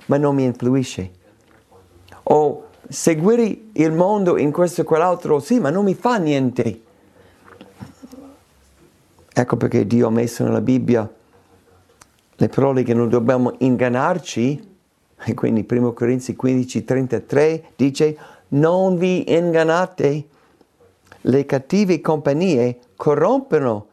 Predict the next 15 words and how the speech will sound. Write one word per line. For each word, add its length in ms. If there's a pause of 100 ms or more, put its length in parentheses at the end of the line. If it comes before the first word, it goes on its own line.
(320)
i 140
buoni 480
costumi. 680 (2250)
Uno 260
non 220
deve 240
mai 440 (220)
vedersi 520
così 320
forte 520
nel 160
Signore 640 (760)
che 180
può 260
avvi-, 320